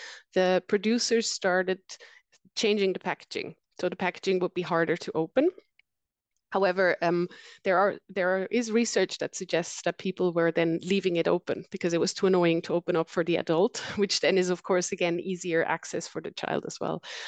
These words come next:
So i-, in this accident prevention area, there's a lot of sort of paradox effects where if you add a layer of safety, maybe you, you create some other problems. Sometimes also called the lulling, lulling, um, effect.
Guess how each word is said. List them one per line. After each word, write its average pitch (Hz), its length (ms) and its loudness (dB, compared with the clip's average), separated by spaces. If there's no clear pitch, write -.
So 202 160 4
i-, 180 160 4
in 262 180 6
this 269 260 2
accident 254 680 -4
prevention 233 640 -4
area, 220 360 4
there's 196 260 0
a 190 60 0
lot 190 180 2
of 208 100 0
sort - 280 -8
of 180 220 -12
paradox 196 600 0
effects - 560 -4
where 165 380 2
if - 160 -6
you 175 100 -4
add 180 340 -2
a - 20 -2
layer 190 300 4
of 190 80 -2
safety, 214 500 -2
maybe 180 300 0
you, 175 220 -2
you 180 340 -8
create 175 320 0
some 180 140 -2
other 180 180 0
problems. - 600 -6
Sometimes 180 460 -2
also 185 260 0
called 180 240 0
the 175 60 -2
lulling, 170 500 0
lulling, 208 560 2
um, 196 500 -4
effect. - 540 -2